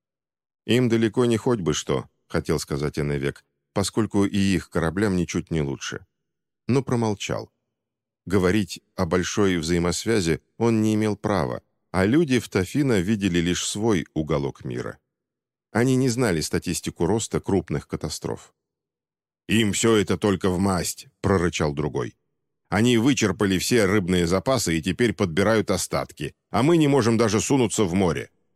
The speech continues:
И, приложившись к стакану, заключил: «Надо перестрелять этих проклятых китов. Надо показать им, кто тут хозяин». Всюду прорывалось одно и то же требование:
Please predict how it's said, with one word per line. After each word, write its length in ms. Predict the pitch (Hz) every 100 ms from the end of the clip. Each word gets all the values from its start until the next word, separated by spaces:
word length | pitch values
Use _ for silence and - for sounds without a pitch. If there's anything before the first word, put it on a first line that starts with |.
| _ _ _ -
И, 80 | 92
приложившись 720 | - 87 80 80 - 76 -
к 60 |
стакану, 460 | - 87 110 117 110
заключил: 580 | 95 - 95 - 60 - _ _ _ _ _ _ -
«Надо 260 | 110 98
перестрелять 720 | - 110 101 - 117 127 95
этих 300 | 80 87 -
проклятых 560 | - 92 - 87 78 -
китов. 420 | 104 - 73 - _ _ _ _
Надо 240 | 110 113 117
показать 480 | 247 143 123 131
им, 120 | 90 80
кто 160 | 120
тут 160 | 98 87
хозяин». 520 | 98 90 82 60 57 _ _ _ _ _ _ _ _ _ _ _
Всюду 420 | - - 135 131
прорывалось 640 | - 101 85 82 87 85 -
одно 340 | 76 80 131
и 140 | - 90
то 200 | 95 90
же 140 | 85
требование: 640 | - 73 - - 104 -